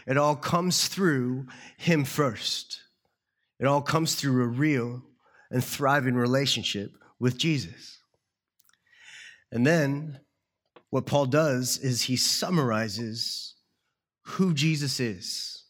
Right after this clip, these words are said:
by citing this creed, reciting this creed. Let's go through each point. He says that he was manifested in the flesh. In other words, Jesus wasn't created.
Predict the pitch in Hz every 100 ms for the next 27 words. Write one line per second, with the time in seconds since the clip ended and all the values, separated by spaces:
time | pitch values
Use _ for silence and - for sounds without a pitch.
0 | _ _ _ _ _ _ _ _ _ _
1 | _ _ _ _ _ 117 - - - 131
2 | 131 120 107 - - 127 101 95 - 120
3 | - 120 123 117 107 - 117 104 98 -
4 | _ _ _ _ _ _ _ _ _ _
5 | _ _ 113 - 143 135 143 131 131 -
6 | - 120 113 101 123 131 127 113 - -
7 | - - - 123 123 139 139 120 - -
8 | 117 131 160 143 - 120 - 120 117 120
9 | - 143 95 - - - - 117 139 143
10 | 131 123 120 123 160 160 165 - - -
11 | - - - 101 135 151 165 127 - 131
12 | 120 147 113 80